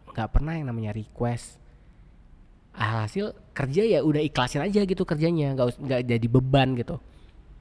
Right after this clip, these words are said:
Pada beberapa waktu yang lalu, minggu lalu lah, minggu lalu ayah D P tuh berulang tahun, tepat usia enam puluh tahun, yang artinya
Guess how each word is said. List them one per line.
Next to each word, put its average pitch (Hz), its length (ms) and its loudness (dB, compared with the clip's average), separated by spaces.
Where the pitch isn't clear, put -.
Pada 123 300 0
beberapa 117 320 0
waktu 113 340 -2
yang 104 80 -4
lalu, 170 320 4
minggu 120 260 2
lalu 113 300 4
lah, 104 240 0
minggu 110 160 -2
lalu 120 560 0
ayah 107 160 -2
D 104 80 -2
P 110 160 -2
tuh 160 400 0
berulang 107 400 -2
tahun, 143 240 -2
tepat - 480 -6
usia 113 320 -4
enam 107 80 -2
puluh 113 240 -2
tahun, 127 340 0
yang - 60 -14
artinya 143 640 0